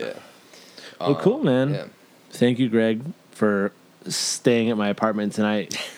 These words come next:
Speaker 1: <laughs>
Speaker 2: because it didn't make sense for you to drive back to Pacifica.
Speaker 1: Yeah, it's all good. I
Speaker 2: And
Speaker 1: appreci-, I appreciate the couch and the pizza.
Speaker 2: And Spud the cat, I don't, although he's, I don't know where the
Speaker 1: He's,
Speaker 2: fuck he went.
Speaker 1: he's too proud and prissy to fucking hang out with me.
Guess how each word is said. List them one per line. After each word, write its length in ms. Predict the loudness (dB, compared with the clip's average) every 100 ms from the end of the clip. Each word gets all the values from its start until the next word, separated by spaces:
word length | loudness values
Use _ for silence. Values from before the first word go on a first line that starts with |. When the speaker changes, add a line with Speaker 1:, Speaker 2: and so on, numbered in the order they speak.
| -10 -10
Speaker 1:
<laughs> 300 | -12 -8 0
Speaker 2:
because 880 | 0 2 0 2 0 -2 -4 -6 -2
it 100 | 0
didn't 200 | 2 2
make 180 | 2 -2
sense 260 | -2 -4 -4
for 100 | -4
you 60 |
to 80 | -4
drive 280 | -4 -4 -4
back 180 | -6 -8
to 80 | -12
Pacifica. 720 | -10 -6 -6 -8 -12 -12 -12 -14
Speaker 1:
Yeah, 80 | -14
it's 200 | -14 -16
all 80 | -16
good. 140 | -16 -18 -20 -20 -20 _ -4
I 40 |
Speaker 2:
And 240 | 0 2 2
Speaker 1:
appreci-, 140 | 0
I 80 | 0
appreciate 540 | -2 -2 -4 -2 -4
the 60 | -6
couch 380 | -6 -4 -4 -8
and 100 | -10
the 40 |
pizza. 480 | -10 -10 -10 -12 -16 -16 _ _
Speaker 2:
And 400 | 0 2 0 -2
Spud 360 | -4 2 2 2
the 80 | -2
cat, 400 | 0 -2 -2 -4 -4
I 40 |
don't, 280 | -2 -2 -4
although 340 | -4 -4 -4 -4
he's, 420 | -4 -4 -6 -10
I 60 | -10
don't 100 | -8
know 100 | -8
where 100 | -8
the 60 | -6
Speaker 1:
He's, 80 | -6
Speaker 2:
fuck 160 | -4
he 100 | -2
went. 220 | -2 -2
Speaker 1:
he's 140 | -6 -8
too 280 | -10 -12 -12 -20 -20 _ _ -16
proud 340 | -8 -6 -6
and 140 | -10 -16 -18
prissy 340 | -12 -10 -10 -12
to 100 | -12
fucking 300 | -12 -14 -14
hang 180 | -14
out 100 | -12
with 100 | -10 -8
me. 140 | -10